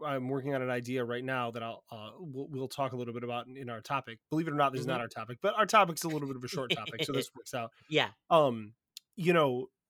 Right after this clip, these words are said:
Speaker 1: that I've been trying to do, and, like, I, my goal for this is cards only. Um, and because of
Speaker 2: Oh,
Speaker 1: that,
Speaker 2: I
Speaker 1: I
Speaker 2: know all
Speaker 1: have
Speaker 2: about
Speaker 1: to,
Speaker 2: cards
Speaker 1: yeah,
Speaker 2: only.
Speaker 1: right? So because of that, I'm figuring out ways to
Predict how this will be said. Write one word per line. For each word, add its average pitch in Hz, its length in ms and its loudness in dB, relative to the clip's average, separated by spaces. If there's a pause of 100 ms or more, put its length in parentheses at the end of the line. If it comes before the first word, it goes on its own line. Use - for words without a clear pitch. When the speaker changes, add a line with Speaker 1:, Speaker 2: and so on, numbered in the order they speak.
Speaker 1:
that 156 180 0
I've 143 140 2
been 135 260 -2
trying 156 260 2
to 135 60 -2
do, 156 360 0
and, 123 140 -2
like, 120 240 -4 (120)
I, 131 360 0
my 131 160 -2
goal 147 360 2
for - 120 -6
this 120 220 -4
is 117 80 -10
cards 123 360 -2
only. 113 460 -4 (560)
Um, 110 320 -8
and 143 120 -6
because 160 440 4
of 185 60 0
Speaker 2:
Oh, 131 60 -10
Speaker 1:
that, 123 260 4
Speaker 2:
I 190 40 8
Speaker 1:
I - 0 -
Speaker 2:
know 170 180 6
all 160 160 8
Speaker 1:
have - 0 -
Speaker 2:
about 147 260 -2
Speaker 1:
to, 120 60 -6
Speaker 2:
cards 120 380 0
Speaker 1:
yeah, 131 120 2
Speaker 2:
only. 117 120 -2
Speaker 1:
right? 147 200 0 (260)
So - 140 2
because 254 440 2
of 180 120 -2
that, 131 380 2
I'm 143 300 4
figuring 160 420 0
out 135 240 2
ways 131 640 0 (460)
to 165 580 0